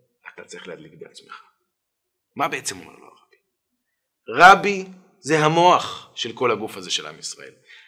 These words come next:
רבי הוא מחובר ברמה אחרת לקדוש ברוך הוא, ברמה אחרת לאבא. והרבי נותן לך את הגפרורים, נותן לך את היכולת להדליק. כמובן, אתה צריך להדליק בעצמך. אבל הוא נותן לך את האור,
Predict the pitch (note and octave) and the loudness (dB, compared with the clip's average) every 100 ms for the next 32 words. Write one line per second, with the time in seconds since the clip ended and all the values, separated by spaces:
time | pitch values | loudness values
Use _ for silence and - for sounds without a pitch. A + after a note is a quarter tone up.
0 | _ A#2+ E3 G3 F#3+ G#3+ G#3 F#3 F3+ B2 | _ 4 8 8 6 2 2 2 4 4
1 | D#3 D3+ F#3 F3+ E3+ D#3+ D#3+ F3 D3+ E3 | 2 6 6 6 4 4 6 4 4 0
2 | E3 D3 C#3 C3+ D3 C#3 C3 B2 A#2+ A#2 | -2 -2 -2 2 2 2 -2 -4 -4 -2
3 | B2 C#3+ C#3+ C3+ C3 B2 A#2 A#2 G2+ - | 0 0 0 -4 -4 -4 -4 -6 -12 -16
4 | _ _ _ _ _ _ _ - E3 E3+ | _ _ _ _ _ _ _ 4 10 12
5 | F3 G#3+ A3+ B3 E3 - - B2+ F3+ F#3 | 12 10 10 4 0 -8 -14 -2 -2 0
6 | F#3 D3 C3 - A#2+ C3 D3 A2 - - | -2 -2 -4 -6 -10 -8 -8 -10 -16 -20
7 | _ _ F#2+ C#3+ C#3 C3 A#2+ A2 F#2+ - | _ _ -14 -10 -8 -8 -6 -6 -6 -8
8 | B2+ A#2+ A2+ G2 G#2 - G2 A#2 C3 E2+ | -8 -6 -8 -10 -12 -16 -18 -14 -14 -14
9 | - G2 - - D#2 E2 F2+ D#2+ - - | -16 -16 -16 -16 -18 -18 -20 -20 -18 -18
10 | - A2+ - _ _ _ _ _ _ _ | -20 -20 -20 _ _ _ _ _ _ _
11 | _ - - F3 A3 G#3+ A3+ A3+ G3 F#3 | _ -8 6 10 10 10 10 8 6 6
12 | E3+ - A3 A#3+ G3+ D#3 G#2+ | 2 8 12 12 12 8 0